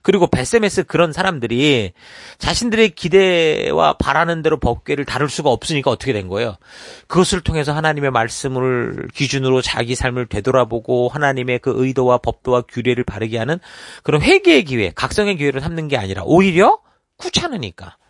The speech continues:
기랏 여아림으로 그 법궤를 보내버리는 식의 그런 수준의 삶을 살았던, 예, 그들의 영적인 현실을 봤죠. 자, 그렇게 그런 수준으로 이 백성들은 이십여 년의 세월을 아무렇지도 않게 지내는 거예요. 계속,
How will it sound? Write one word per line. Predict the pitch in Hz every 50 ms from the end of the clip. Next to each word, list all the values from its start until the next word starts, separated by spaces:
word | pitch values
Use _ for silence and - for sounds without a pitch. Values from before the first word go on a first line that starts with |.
| _ _ _ _ _ _ _ _ _ _ _ _ _
기랏 | - - 175 190 233 294 - 175
여아림으로 | 151 156 151 143 139 131 127 123 117 113 98
그 | - -
법궤를 | 113 - 110 - - - 117 110 -
보내버리는 | - - 123 127 135 120 107 104 92 92 92 98 98
식의 | 90 - - - - 95 85 - _ - - - - _ _
그런 | - - 127 180 214 269
수준의 | 302 - 294 220 - 214 190 170 151
삶을 | 135 151 151 139 131 123
살았던, | - 160 185 - - _ - 101 87 82 _ - - - - _ _
예, | 113 110
그들의 | - - 131 135 135 120
영적인 | 110 104 104 - 117 110 113 131
현실을 | 170 175 147 - 117 110 95
봤죠. | 92 80 - - - - 80 - _ _ _ _ _ - -
자, | - 165
그렇게 | 135 185 240 233 311
그런 | - - 180 208 247 262
수준으로 | 240 - 240 214 262 247 240 233 247 254 269 294 - - - -
이 | - 185
백성들은 | 180 185 175 - - 208 185 180 160 160 160 202 277 381 381 370 - - - - -
이십여 | - 151 175 220 - 330 302 277 - 143 139 151
년의 | 160 160 160 165 156 147 139 - -
세월을 | - 214 202 175 170 285 320 359 -
아무렇지도 | 269 294 349 427 381 - - -
않게 | 294 165 151 - 185
지내는 | - - 127 120 127 131
거예요. | 120 101 92 - - - 170 185 185 _
계속, | - - 196 226 226 330 330 -